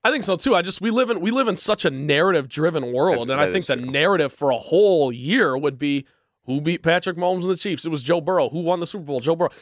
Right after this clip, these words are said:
Speaker 1: If the Bengals are to do that, and I don't think that's gonna happen, so I guess that's my bottom line. Is this is all kinda just, you know, it's fog in the air, and it could happen, and it's, ooh, it's all, it's smoke and mirrors. I, I think the Rams are gonna boat race them, but we can get into that later.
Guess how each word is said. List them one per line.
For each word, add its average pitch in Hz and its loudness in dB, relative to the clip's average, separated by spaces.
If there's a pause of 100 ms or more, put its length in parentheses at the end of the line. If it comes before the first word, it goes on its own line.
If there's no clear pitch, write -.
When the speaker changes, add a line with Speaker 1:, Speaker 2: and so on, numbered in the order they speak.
(140)
Speaker 1:
If 233 0
the 240 2
Bengals 185 -2
are 165 2
to 139 0
do 127 -6
that, 107 -10
and 156 -4
I 175 2
don't 196 -4
think 170 -2
that's 156 0
gonna 127 -6
happen, 165 -2
so - -2
I 147 2
guess 147 -2
that's 208 0
my 226 0
bottom 226 0
line. 226 2
Is 135 -2
this 165 -6
is 139 -8
all 156 0
kinda 160 -2
just, 139 -4 (380)
you 156 0
know, 117 -4 (240)
it's - -4
fog 190 2
in 185 -2
the 165 2
air, 196 4
and 170 0
it - -8
could 170 0
happen, 196 2
and 151 0
it's, 143 -4
ooh, 226 4
it's 151 -2
all, 190 2
it's 160 -4
smoke 175 -2
and 156 -4
mirrors. 160 0
I, 165 2
I 156 -2 (140)
think 190 -4
the 160 0
Rams 160 2
are 147 -6
gonna 135 -4
boat 143 0
race 113 -4
them, 113 -8
but 123 -4
we 135 -4
can 131 -8
get 120 -2
into 117 -6
that 110 -6
later. 92 -12